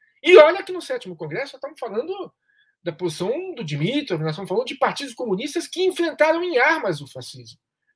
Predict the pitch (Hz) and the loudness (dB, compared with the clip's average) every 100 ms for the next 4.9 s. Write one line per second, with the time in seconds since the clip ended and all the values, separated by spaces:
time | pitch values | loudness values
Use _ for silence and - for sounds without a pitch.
0 | _ _ _ 185 185 262 370 349 202 135 | _ _ _ 6 8 8 4 4 2 -6
1 | - 190 160 131 240 196 240 247 - 254 | -8 -10 -10 -12 -14 -6 -6 -6 -14 -14
2 | 220 214 277 226 294 - 233 180 247 180 | -12 -12 -12 -12 -10 -10 -10 -10 -10 -10
3 | 139 143 - - - 302 370 339 185 170 | -12 -8 -6 -6 -2 0 0 -2 -6 -6
4 | 170 160 190 165 131 175 214 - | -6 -6 -6 -8 -4 0 0 -2